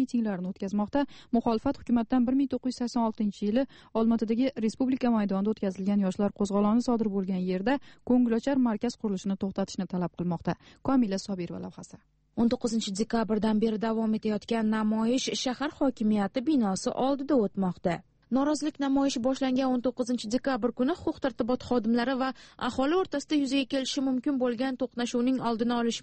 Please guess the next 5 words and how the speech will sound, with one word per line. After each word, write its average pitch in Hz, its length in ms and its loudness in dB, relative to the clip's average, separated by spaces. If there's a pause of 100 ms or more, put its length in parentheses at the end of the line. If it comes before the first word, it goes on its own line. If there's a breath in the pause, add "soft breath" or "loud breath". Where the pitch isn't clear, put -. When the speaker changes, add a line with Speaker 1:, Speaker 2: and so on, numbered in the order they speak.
Speaker 2:
maqsadida 214 520 -2 (480 loud breath)
Olmaota 240 480 0
hokimi 240 460 0 (220)
norozilar 247 640 0
vakillari 220 500 -2